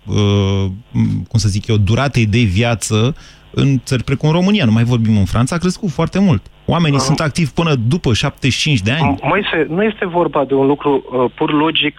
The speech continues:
Speaker 2: uh, dacă ești activ, nu ești activ.
Speaker 1: Activ în societate vorbesc, nu activ
Speaker 2: Da.
Speaker 1: altfel. Ok?
Speaker 2: Nu, nu e vorba dacă persoana respectivă o iubește sau nu o iubește.
Speaker 1: Ci
Speaker 2: Este
Speaker 1: exemplu
Speaker 2: pur și
Speaker 1: dat
Speaker 2: simplu
Speaker 1: este rău pentru că?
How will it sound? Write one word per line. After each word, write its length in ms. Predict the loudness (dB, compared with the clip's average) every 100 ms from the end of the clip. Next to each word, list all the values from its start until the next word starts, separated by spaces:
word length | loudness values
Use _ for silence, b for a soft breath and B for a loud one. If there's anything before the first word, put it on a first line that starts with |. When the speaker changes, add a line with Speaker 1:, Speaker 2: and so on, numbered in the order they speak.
| -4
Speaker 2:
uh, 260 | 0 2 2
dacă 280 | -2 -2 -2
ești 260 | -2 -2
activ, 300 | -6 -4 -2
nu 100 | 0
ești 200 | 0 0
activ. 280 | -4 -2 -4
Speaker 1:
Activ 220 | -2 0
în 60 | 0
societate 500 | 0 -2 -2 -2 -2
vorbesc, 340 | -2 -2 0
nu 100 | 0
activ 240 | 0 0 0
Speaker 2:
Da. 60 |
Speaker 1:
altfel. 300 | 0 0 -2 -6 _ _
Ok? 140 | -2 0
Speaker 2:
Nu, 140 | 0
nu 100 | 0
e 100 | 0 0
vorba 300 | -2 0 0
dacă 280 | 0 -2 -4
persoana 380 | -4 -2 0 0
respectivă 500 | -2 -4 -4 0 0 0
o 180 | 0 0
iubește 360 | 0 -2 -2 -2
sau 100 | -2
nu 60 | 0
o 40 |
iubește. 460 | 0 0 -2 -2 -8 B B
Speaker 1:
Ci 120 | -2 0 -2
Speaker 2:
Este 300 | -2 -4 0 0
Speaker 1:
exemplu 300 | 0 0 0
Speaker 2:
pur 120 | 0
și 60 | 0
Speaker 1:
dat 140 | -2 0
Speaker 2:
simplu 80 | 0
Speaker 1:
este 260 | 0 0 0
rău 300 | 0 0 -2
pentru 380 | -2 0 0
că? 320 | -2 0 0